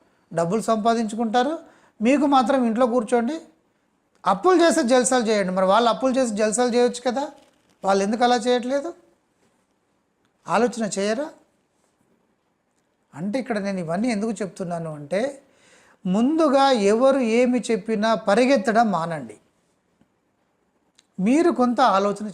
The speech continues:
చేసుకోండి, కొంచెం ఇది, ఇది నిజమేనా అని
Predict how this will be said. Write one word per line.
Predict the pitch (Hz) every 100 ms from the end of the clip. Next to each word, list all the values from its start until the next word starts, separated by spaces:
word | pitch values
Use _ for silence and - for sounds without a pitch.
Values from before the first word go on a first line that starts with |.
| 240
చేసుకోండి, | - - - _ _ _ _ _ _ _ _ _
కొంచెం | 277 320 - - - _ _ _ - - _ _ _ _ _ _ _ _
ఇది, | 196 202
ఇది | 202 180 185
నిజమేనా | 180 175 214 190 151
అని | 123 113